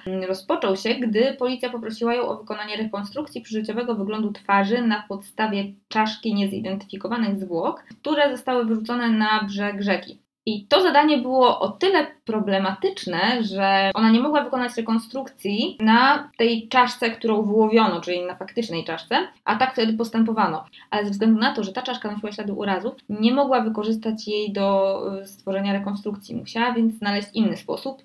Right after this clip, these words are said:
i postanowiła do tego celu wykorzystać, em, tomografię komputerową głowy. I ta rekonstrukcja się udała, chociaż F B I nie było, y, pierwotnie przychylne jej pomysłowi.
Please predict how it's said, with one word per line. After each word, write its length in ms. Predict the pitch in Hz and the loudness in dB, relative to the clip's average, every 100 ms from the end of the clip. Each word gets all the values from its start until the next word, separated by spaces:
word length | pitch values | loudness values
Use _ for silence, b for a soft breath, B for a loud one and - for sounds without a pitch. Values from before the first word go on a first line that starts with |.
| - | -2
i 240 | 311 349 B B B - | 0 0 B B B -10
postanowiła 540 | 233 233 202 202 208 | -4 0 0 2 0
do 80 | 208 | 0
tego 280 | 202 202 196 - 156 | -4 -6 -8 -10 -6
celu 340 | 202 190 208 | -2 0 0
wykorzystać, 920 | 202 220 220 202 190 190 196 185 - - | -2 -2 -2 -4 -4 -4 -2 -2 -4 -10
em, 240 | 190 180 185 | -8 -8 -6
tomografię 440 | 254 294 247 175 | -4 0 0 -2
komputerową 480 | - 170 - 190 226 | -8 -8 -4 -2 -2
głowy. 480 | 240 220 - - _ _ _ B B | 2 2 2 -2 _ _ _ B B
I 60 | - | 2
ta 80 | 285 | 4
rekonstrukcja 460 | 285 285 - 302 | 4 2 -2 -4
się 120 | 302 320 | -2 2
udała, 320 | 349 302 214 | 4 6 6
chociaż 240 | 214 208 | 2 -2
F 100 | 220 | -4
B 120 | 214 | 0
I 220 | 220 220 226 | 2 4 6
nie 100 | 233 | 4
było, 640 | 233 214 196 190 185 185 | 2 4 6 6 4 -2
y, 40 | 180 - | -6 -2
pierwotnie 960 | 214 190 190 190 190 180 175 175 175 | -2 2 2 0 -4 -6 -4 -4 -6
przychylne 540 | - 202 220 185 165 165 | -8 -4 0 0 0 -4
jej 100 | 170 | -4
pomysłowi. 680 | 175 175 - 165 190 - | -8 -10 -8 -8 -6 -8